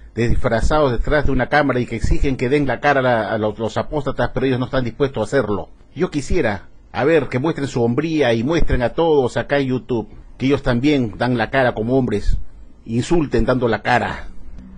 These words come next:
A Wilfredo Rivera, que es la rata de alcantarilla, bien me decía, pues, también, este, el señor Rafael Candelaria, que es un señor, ¿no? Ex testigo de Jehová que vemos siempre acá en mi, en mi canal,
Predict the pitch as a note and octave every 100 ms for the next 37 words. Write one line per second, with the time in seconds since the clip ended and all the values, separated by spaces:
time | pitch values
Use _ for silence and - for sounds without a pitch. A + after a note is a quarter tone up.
0 | - G2+ A#2 A#2 C#3+ B2+ C#3 D3+ A#2+ B2+
1 | A#2+ A2+ A2 C#3 C3+ A#2+ G#2 G2+ G2 G#2+
2 | A#2 A#2 G2+ - F3 A#3+ C#3+ A2 - B2+
3 | C3 B2 G#2 A2 A#2+ G#2 - G2 F#2 E2+
4 | - - - - - - G#2+ A#2 A2+ -
5 | G#2+ G#2+ G2 G#2+ G#2 G2+ A2+ G2+ F#2+ F#2+
6 | G2 D#2+ F2+ G2+ - F2+ G2+ F#2 F#2+ G2
7 | F#2+ F#2+ F#2 G#2 F#2+ E2+ F2+ F#2 F#2 D#2+
8 | - E2 D#2+ E2 F2 F2+